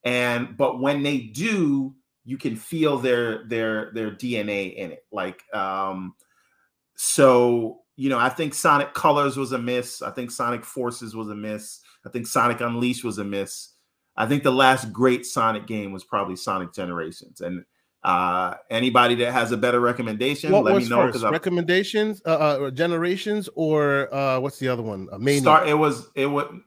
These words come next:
Speaker 1: no, no, no. Mania was way later. But
Speaker 2: Oh, okay.
Speaker 1: but, but Mania, I'm saying, like, in that sort of, like, 'cause I don't
Speaker 2: Three D.
Speaker 1: count Ma-, I don't count Mania 'cause that's more of a fan project that got kinda
Speaker 2: Okay.
Speaker 1: greenlit
Speaker 2: Okay.
Speaker 1: by Sega, and they still owe that man his money.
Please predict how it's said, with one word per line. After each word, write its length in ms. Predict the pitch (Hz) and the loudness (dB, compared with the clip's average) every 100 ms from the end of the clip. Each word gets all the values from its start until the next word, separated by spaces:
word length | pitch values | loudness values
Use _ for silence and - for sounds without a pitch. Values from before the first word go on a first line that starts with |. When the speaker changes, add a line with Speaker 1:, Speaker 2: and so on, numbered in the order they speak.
| - | -2
Speaker 1:
no, 180 | 147 185 | 6 6
no, 80 | 160 | 6
no. 100 | 120 | 4
Mania 360 | 135 175 175 | 2 2 2
was 160 | 151 127 | 2 2
way 160 | 131 117 | 0 0
later. 240 | 92 - - _ _ _ _ _ | -2 -10 -20 _ _ _ _ _
But 200 | 156 151 175 | 6 6 6
Speaker 2:
Oh, 120 | 151 | 0
okay. 160 | 143 104 _ - | -4 -12 _ -6
Speaker 1:
but, 380 | 110 147 - 117 | 4 4 4 2
but 280 | 151 127 127 | 4 4 2
Mania, 340 | 165 190 180 | 2 2 6
I'm 200 | 160 185 | 6 6
saying, 520 | 180 208 185 175 147 - | 4 2 2 0 -4 2
like, 400 | 143 123 120 - - | 4 4 -2 -12 -6
in 220 | 143 135 | -4 0
that 340 | 131 123 117 | 0 0 -2
sort 240 | - 135 120 | -2 -2 -2
of, 120 | 113 _ _ _ - | -6 _ _ _ 0
like, 240 | 147 143 | 2 2
'cause 120 | 170 151 156 | 0 0 4
I 100 | 151 | 6
don't 160 | 196 160 | 8 6
Speaker 2:
Three 40 | |
D. 60 | 147 | 6
Speaker 1:
count 260 | 214 180 | 6 6
Ma-, 160 | 175 196 | 2 2
I 120 | 180 196 | 6 6
don't 180 | 214 | 4
count 240 | 214 214 170 | 2 2 2
Mania 380 | 185 185 180 175 | 0 -2 -2 -2
'cause 140 | - | -2
that's 180 | 143 143 | -4 -4
more 180 | 160 147 | -4 -4
of 60 | |
a 80 | 127 | -4
fan 320 | 120 139 135 | -4 -4 -2
project 460 | 139 131 131 135 131 | 0 2 2 0 -4
that 160 | 113 110 | -8 -4
got 260 | 113 110 | -4 -4
kinda 300 | - 123 110 | -4 -4 -2
Speaker 2:
Okay. 180 | 107 107 _ _ _ 110 | -4 -6 _ _ _ -4
Speaker 1:
greenlit 340 | 131 135 127 | 0 0 0
Speaker 2:
Okay. 100 | 117 | 0
Speaker 1:
by 140 | 113 | 0
Sega, 320 | 113 147 151 151 | 0 0 0 0
and 100 | 127 | -4
they 60 | |
still 260 | 123 160 131 | -4 -2 0
owe 120 | 135 | 2
that 160 | 135 131 | 0 0
man 180 | 131 123 | -4 -4
his 160 | 120 | -6
money. 400 | 123 139 170 175 | -6 -6 -6 -10